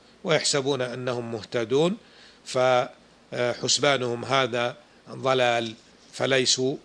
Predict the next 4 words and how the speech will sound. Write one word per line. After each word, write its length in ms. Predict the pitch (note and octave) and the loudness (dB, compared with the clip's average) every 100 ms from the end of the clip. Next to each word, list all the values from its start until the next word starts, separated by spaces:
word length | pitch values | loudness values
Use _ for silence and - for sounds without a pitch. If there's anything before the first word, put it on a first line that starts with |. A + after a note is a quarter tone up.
| - | -6
بمهتدين، 800 | B2+ B2 G#2 - A#2 A#2+ C#3+ F3+ - - - | -4 -4 -6 -4 -2 0 0 0 -8 -20 -14
والله 440 | C#3 C3+ C3 A#2+ A#2+ | -4 0 2 2 0
جل 260 | A#2 C3 | 0 2
وعلا 520 | B2 A#2+ A2 C3+ B2+ | 2 2 4 4 2